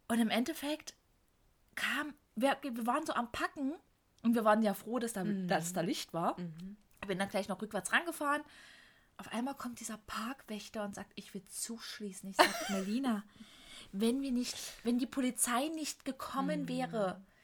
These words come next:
Speaker 1: würden wir noch immer am Strand sitzen,
Speaker 2: Mhm.
Speaker 1: wahrscheinlich schon im Dunkeln
Speaker 2: Mhm.
Speaker 1: und du hättest dein Auto nicht wiedergekriegt.“
Speaker 2: Nee.
Speaker 1: Und das ist,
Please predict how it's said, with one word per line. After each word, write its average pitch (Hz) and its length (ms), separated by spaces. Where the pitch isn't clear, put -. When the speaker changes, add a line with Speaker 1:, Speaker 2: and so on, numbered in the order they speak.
Speaker 1:
würden 247 320
wir 240 80
noch 226 200
immer 294 240
am 285 100
Strand 226 440
sitzen, 240 560
Speaker 2:
Mhm. 175 400
Speaker 1:
wahrscheinlich 226 460
schon 262 160
im 214 180
Dunkeln 233 560
Speaker 2:
Mhm. 175 380
Speaker 1:
und 220 360
du 208 80
hättest 196 280
dein 185 120
Auto 190 220
nicht 254 240
wiedergekriegt.“ 180 640
Speaker 2:
Nee. 247 200
Speaker 1:
Und 226 260
das 269 200
ist, - 400